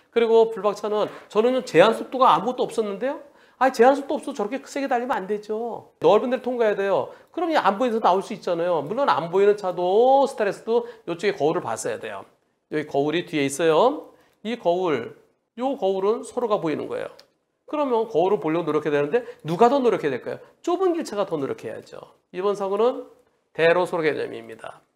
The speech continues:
그래서 제가 이렇게 얘기했어요. 대로소로 개념으로 봐야 될 것 같아요. 불박차 속도가 너무 빨랐어요. 이런 곳은 시속 삼십 정도로 가다가 거기서 멈췄어야 돼요.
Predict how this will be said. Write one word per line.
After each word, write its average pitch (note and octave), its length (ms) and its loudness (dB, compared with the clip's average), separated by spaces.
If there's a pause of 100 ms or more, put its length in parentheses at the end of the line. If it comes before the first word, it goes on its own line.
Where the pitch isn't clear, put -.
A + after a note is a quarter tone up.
(220)
그래서 A#2+ 180 -10
제가 D3 160 -2
이렇게 C3+ 240 -2
얘기했어요. D#3 720 0 (460)
대로소로 F#3+ 840 6
개념으로 D#3 300 2
봐야 A#2+ 120 0
될 A#2 160 -2
것 A2+ 120 -6
같아요. G2+ 380 -8
불박차 G#3 320 -4
속도가 A3 260 -6
너무 G3+ 160 0
빨랐어요. G#3 640 -2
이런 F3+ 160 0
곳은 A3+ 240 -2
시속 A#3 180 -10
삼십 A3 300 -10
정도로 G3+ 260 -2
가다가 E3+ 400 0
거기서 F#3 360 -6 (100)
멈췄어야 A#3 540 -2
돼요. - 260 -10